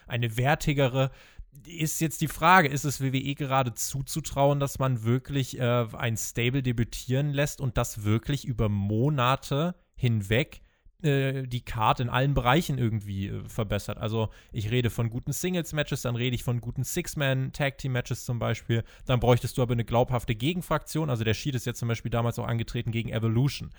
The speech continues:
Die jetzt nochmal zurückzubringen, wäre eher, äh, die Wyatt Family gerade zurückzubringen, äh,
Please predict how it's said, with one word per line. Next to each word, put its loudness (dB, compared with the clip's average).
Die 0
jetzt 4
nochmal 6
zurückzubringen, 2
wäre 4
eher, 2
äh, 2
die -2
Wyatt 4
Family 0
gerade 2
zurückzubringen, 0
äh, 2